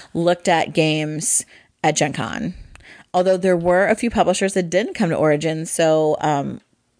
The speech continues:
we did, we didn't see them again. Like, Renegade is one that I noticed.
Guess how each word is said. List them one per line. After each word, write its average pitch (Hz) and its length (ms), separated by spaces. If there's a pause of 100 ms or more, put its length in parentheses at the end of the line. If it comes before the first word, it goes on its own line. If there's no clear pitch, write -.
we 170 200
did, 160 300
we 160 120
didn't 151 220
see - 140
them 120 280
again. 143 640 (380)
Like, 139 260 (440)
Renegade 139 520
is - 160
one 143 300
that 95 180
I 135 300 (360)
noticed. 143 500